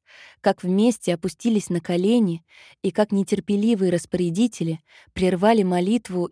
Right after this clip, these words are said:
и грубо подняли их на ноги. Видел, как Виргиния кинулась к палачу, и, вероятно, по ее просьбе Климан первый пошел к гильотине и был казнен. В эту минуту толпа заколыхалась,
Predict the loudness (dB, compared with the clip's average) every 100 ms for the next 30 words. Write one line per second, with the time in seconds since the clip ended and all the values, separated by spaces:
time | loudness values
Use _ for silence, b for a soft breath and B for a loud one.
0 | -6 -6 -2 0 2 2 0 0 0 2
1 | 0 0 -2 -6 -6 -2 -2 -2 -4 -6
2 | -12 _ _ _ B B B -2 2 4
3 | 4 2 -2 0 0 2 2 4 2 0
4 | 0 2 0 -2 -4 -2 -2 0 -2 -2
5 | B B B -4 0 4 4 2 -2 0
6 | 2 2 2 4 4 4 2 -2 -4 _
7 | -4 0 2 0 0 2 4 4 0 -2
8 | -2 -2 0 0 0 -2 0 2 0 -4
9 | _ -8 -2 2 0 0 0 0 0 -2
10 | -4 _ _ _ B B B B 0 0
11 | 2 0 2 2 2 -2 -2 0 0 0
12 | 0 0 -2 -2 -4 -4 -8 -16